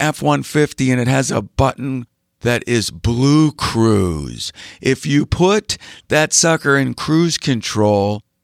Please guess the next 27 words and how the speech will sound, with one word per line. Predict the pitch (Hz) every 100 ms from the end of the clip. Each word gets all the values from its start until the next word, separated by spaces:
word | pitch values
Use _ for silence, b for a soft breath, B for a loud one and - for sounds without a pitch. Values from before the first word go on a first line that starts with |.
| _
and | 120 131
you | 135 135
hit | 151 - _
the | 135
Blue | 110 127 147 160 202 226
Cruise | - - 151 147 131 95
button, | - 131 - - 101
guess | 104 104 -
what? | 113 113 85 - _ _ _
The | 101
truck | 101 - 127 139 - _ _ _ -
becomes | 113 - 110 104 104 101 - - B B B
self-driving. | - - 98 95 - 113 117 117 98 90
I | 95
can | 120
take | 113 147 139
my | 127 117
hands | 135 139 127
off | 123 -
the | 104
wheel. | 101 127 180 226 - _ _ -
I |
have | 123 107
the | 113
speed | - 139 123
limit | 123 107 -
set. | - 165 170 -